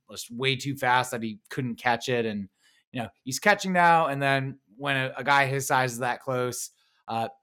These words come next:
relatively in-, easy to finish at the basket. So I saw a nice improvement from him. Uh, Kanye Clary had an okay game. Miles Dredd, uh, had a much better game than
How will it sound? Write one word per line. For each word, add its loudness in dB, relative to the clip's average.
relatively 0
in-, -4
easy 0
to 0
finish -4
at -10
the -16
basket. 2
So -2
I -6
saw 0
a 0
nice 2
improvement -4
from -6
him. 0
Uh, 2
Kanye -2
Clary 4
had 2
an -4
okay -2
game. 0
Miles 4
Dredd, 4
uh, 4
had 2
a 0
much 2
better 4
game 0
than -4